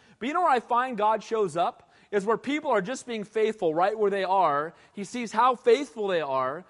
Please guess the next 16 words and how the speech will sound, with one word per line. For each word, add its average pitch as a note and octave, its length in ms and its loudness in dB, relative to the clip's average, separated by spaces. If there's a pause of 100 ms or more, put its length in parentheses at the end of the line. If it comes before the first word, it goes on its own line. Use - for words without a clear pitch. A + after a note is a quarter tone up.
(140)
how G3 80 -2
they're A3 100 0
not G#3+ 240 0
worried C4 240 4
about A3+ 220 2
being A3+ 180 -6
promoted, E3 500 -4
how G3 120 2
they're G#3 100 -4
not A3 220 -2
worried C4+ 320 0
about, F#3+ 360 -2 (200)
you G3 80 -4
know, G3+ 60 -6
other A#3 260 0
people A3 480 -4